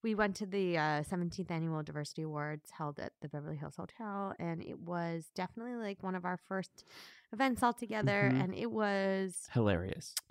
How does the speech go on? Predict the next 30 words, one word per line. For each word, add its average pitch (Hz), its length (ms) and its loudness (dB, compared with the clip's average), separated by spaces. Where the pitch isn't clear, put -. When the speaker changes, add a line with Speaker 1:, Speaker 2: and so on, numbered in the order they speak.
Speaker 1:
just - 760 2
a 233 60 4
little 233 260 4
underproduced. 190 640 2
Speaker 2:
Yeah, 131 300 12
and 127 280 12
we 135 440 12
Speaker 1:
That's 196 160 2
the 190 80 -6
way 175 100 2
I 156 120 6
have 139 100 6
Speaker 2:
it 135 60 12
Speaker 1:
to 135 60 12
Speaker 2:
was 131 180 6
Speaker 1:
say - 100 -2
it. - 60 2
Speaker 2:
us 147 240 6
and 123 200 4
Speaker 1:
<laughs> 113 80 6
Speaker 2:
Ryan, 110 440 6
and 104 460 2
we, 117 540 2
you - 80 10
know, 139 200 12
and 165 140 12
also 180 280 10
we 165 180 10
had 165 140 8
been 117 220 10